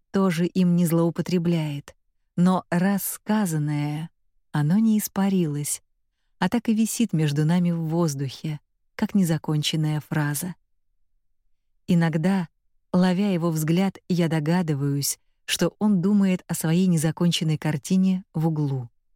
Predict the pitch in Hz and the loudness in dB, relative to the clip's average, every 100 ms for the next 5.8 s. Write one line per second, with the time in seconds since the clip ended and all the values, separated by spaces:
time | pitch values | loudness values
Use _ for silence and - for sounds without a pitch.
0 | _ _ _ _ _ _ _ _ _ _ | _ _ _ _ _ _ _ _ _ _
1 | _ _ _ _ - 226 208 196 196 202 | _ _ _ _ -2 0 2 2 0 -2
2 | - 233 - 185 175 175 - 175 165 - | -2 -4 -2 0 0 -2 -2 -2 -2 -2
3 | 170 165 165 156 156 196 220 160 160 156 | -2 0 0 0 0 0 0 -2 0 0
4 | 165 165 180 - 165 170 165 175 170 165 | 0 -2 -4 -4 -2 0 0 0 -2 -2
5 | 190 202 190 - - - 165 | 0 2 0 -4 -8 -6 -6